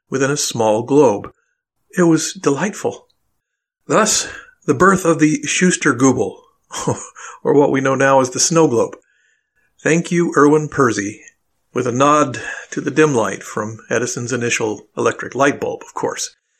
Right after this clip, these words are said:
So here's the ounce. Mistakes, failures, flops, and botches. They are troublesome. But on occasion, something really splendid happens. The microwave oven,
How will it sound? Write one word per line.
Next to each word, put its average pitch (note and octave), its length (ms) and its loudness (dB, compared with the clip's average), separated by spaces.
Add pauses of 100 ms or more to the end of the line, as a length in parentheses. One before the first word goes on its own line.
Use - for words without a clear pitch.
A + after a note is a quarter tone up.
(220)
So D#3 220 4
here's C#3+ 200 4
the B2+ 160 4
ounce. - 440 -2 (920)
Mistakes, - 680 -2 (400)
failures, C#3+ 520 2
flops, C#3+ 400 0
and A#2 420 -6
botches. - 680 -2 (500)
They D3+ 180 6
are D3 300 4
troublesome. - 600 -4 (600)
But F3+ 220 6
on F3+ 180 4
occasion, A#2+ 380 -4 (680)
something C#3 540 -6 (200)
really G#3 280 0
splendid B2 600 -2
happens. - 520 -10 (840)
The C#3 60 -8
microwave C#3 540 4
oven, D3 260 2